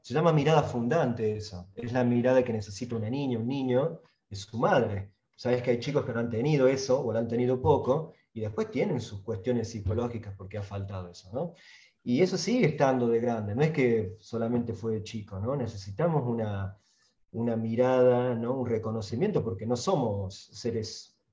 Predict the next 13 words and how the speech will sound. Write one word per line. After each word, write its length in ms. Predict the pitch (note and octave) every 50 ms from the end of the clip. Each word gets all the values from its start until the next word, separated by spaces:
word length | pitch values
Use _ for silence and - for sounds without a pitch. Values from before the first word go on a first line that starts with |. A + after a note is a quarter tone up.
| _ _ _ _
solitarios, 720 | - - A2+ A2 A2+ A#2+ A#2+ - B2+ A2+ A2+ G#2 G2+ F#2+
vivimos 340 | G2+ G#2+ A#2 C3+ D3+ D3 B2+ B2+
justamente, 500 | B2+ A#2+ B2+ B2 A#2+ C3 D3+ D#3 C#3+ A#2+
necesitamos 640 | A2+ G#2 G2 - - - - C3+ C#3 C#3+ C3+ A#2+ G#2
del, 240 | G2 G2 F2+ F2+ G2+ - _ _ _ _ _ -
del 140 | G#2+ G2+ G#2+
encuentro 440 | G#2 G#2 - B2 B2+ B2 A#2 A2+
con 120 | G#2 G2+ G#2
otras 200 | A2 G2 G2 G2 -
personas, 380 | G#2+ - - - G3 B2+ A2+ -
somos 200 | - B2 B2 A#2+
sociales, 460 | - G#2 G2+ - F#3 C#3+ G2+ G2 F2+ -
¿no? 220 | B2 C#3 D#3 D3+